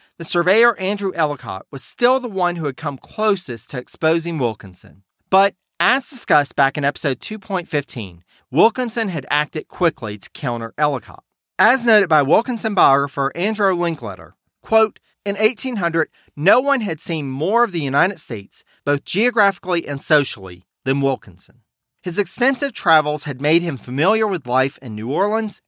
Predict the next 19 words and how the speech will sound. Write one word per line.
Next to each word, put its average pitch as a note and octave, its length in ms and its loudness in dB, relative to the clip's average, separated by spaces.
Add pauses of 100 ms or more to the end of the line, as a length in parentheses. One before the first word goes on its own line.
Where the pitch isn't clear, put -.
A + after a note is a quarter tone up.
and C3 140 -8
Michigan D#3+ 480 -2 (100)
and A#2+ 200 -8
much D3 260 4
in B2+ 140 -2
between. F#2+ 460 -10 (360)
Young B3 300 2
men G#3 200 -2
with D3+ 140 -2
a B2+ 60 -2
taste F#3 340 -4
for G3+ 140 -2
adventure A#2+ 520 -6
were A#2 220 -6
exhilarated B2+ 720 0
by A#2+ 200 -4
his A2+ 180 -12
theatrical D#3+ 600 -2
style, - 580 -6